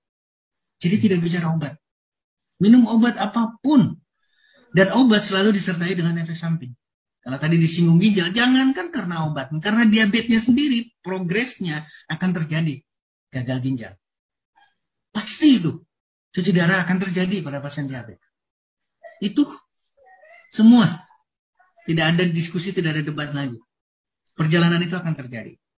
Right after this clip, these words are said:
Jadi, ke-, saya akan keras sekali di sini. Obat, tolong pikirkan lagi. Conventional treatment, tolong dipertimbangkan lagi.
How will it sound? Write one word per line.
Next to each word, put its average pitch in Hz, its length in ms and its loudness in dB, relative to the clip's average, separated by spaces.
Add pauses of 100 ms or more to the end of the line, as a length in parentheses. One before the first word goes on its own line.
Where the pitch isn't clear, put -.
(960)
Jadi, 165 560 -2
ke-, 170 160 -2
saya 180 320 0
akan 170 240 -4
keras 190 520 -4
sekali 165 280 -2
di 165 120 0
sini. 160 260 -6 (1120)
Obat, 160 480 -2
tolong 165 500 0
pikirkan 156 460 -4
lagi. 151 260 -2 (1000)
Conventional 156 720 0
treatment, 180 420 -2
tolong 196 320 2
dipertimbangkan 180 1120 -4
lagi. - 340 -16